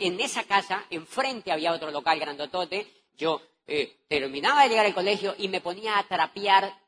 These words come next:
todo ese almacén porque me lo pidieron. Era más o menos como de esta ala de aquí hasta allá, hasta el fondo. Todo. Y lo trapeaba hasta las ocho de la mañana en punto, tenía que estar listo porque abrían al público.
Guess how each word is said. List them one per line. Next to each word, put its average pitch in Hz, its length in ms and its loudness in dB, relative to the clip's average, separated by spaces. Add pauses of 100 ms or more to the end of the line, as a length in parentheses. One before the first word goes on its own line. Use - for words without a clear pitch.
todo 247 500 4
ese 185 280 -2
almacén 160 420 -4
porque 170 180 -8
me 143 100 -6
lo 135 100 -6
pidieron. 123 360 -8 (560)
Era 185 180 0
más 190 200 -8
o 175 60 -8
menos 202 400 -2 (260)
como 165 220 0
de 156 160 0
esta 170 360 6
ala 170 200 4
de 160 80 -2
aquí 165 340 -2
hasta 143 260 -2
allá, 156 180 4
hasta 165 280 2
el 151 140 -6
fondo. 120 520 -2 (720)
Todo. 127 320 0 (300)
Y 262 100 -8
lo 370 120 -4
trapeaba 185 500 6
hasta 160 240 0
las 143 420 -2 (760)
ocho 214 260 4
de 190 60 0
la 175 80 4
mañana 185 260 0
en 156 220 -2
punto, 262 340 -2
tenía 196 200 -4
que 170 80 -4
estar 151 180 -4
listo 220 300 -6
porque 156 200 -6
abrían 151 320 0
al 151 120 -4
público. 139 440 -8